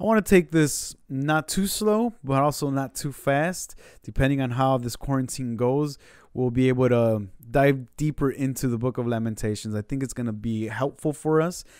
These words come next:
And once again, this is God's, uh, book. This is God's presence with his people here with us, even in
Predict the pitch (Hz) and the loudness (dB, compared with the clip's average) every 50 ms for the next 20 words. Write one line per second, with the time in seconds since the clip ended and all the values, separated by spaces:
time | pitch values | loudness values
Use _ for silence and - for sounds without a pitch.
0 | - - _ 117 120 123 127 131 127 - 139 127 127 131 135 143 143 135 139 131 | -20 -18 _ -6 -4 -2 -2 -2 -2 -2 -4 -2 0 0 0 0 0 -2 -2 -2
1 | - - 120 - 139 135 131 123 120 117 123 123 123 127 127 127 120 - - - | -4 -6 -6 -4 -4 -2 -2 -4 -4 -2 -2 0 0 -2 -2 -4 -6 -10 -12 -14
2 | - - - - - - - - 120 117 113 117 107 131 143 - - - - 120 | -18 -20 -20 -20 -20 -16 -6 -4 -4 -2 -2 0 2 2 2 2 2 -4 -10 -6
3 | 120 123 117 - 135 127 117 117 117 110 135 127 127 127 127 131 123 117 - - | -4 -4 -4 -2 -4 -4 -4 -6 -4 0 2 2 2 2 2 0 -2 -6 -10 -8
4 | _ - - 143 135 131 123 135 127 - - 131 135 113 143 131 - - - 170 | _ -4 -2 -2 -2 -2 -2 -4 -6 -6 -4 -4 0 0 0 0 2 2 4 4
5 | 202 196 - 160 131 120 117 123 120 - _ - - - - 208 220 214 170 151 | 4 4 4 2 2 2 0 -2 -6 -10 _ -18 -10 -2 2 4 6 6 6 6
6 | 143 131 131 160 185 185 - - - 139 135 131 131 139 - - - - 196 202 | 4 2 4 2 2 2 2 -2 -4 0 0 2 2 0 -2 -6 -6 -2 0 2
7 | 202 185 196 190 180 - 170 156 147 143 135 139 143 | 2 2 0 0 -2 -2 -2 0 0 0 0 -2 -6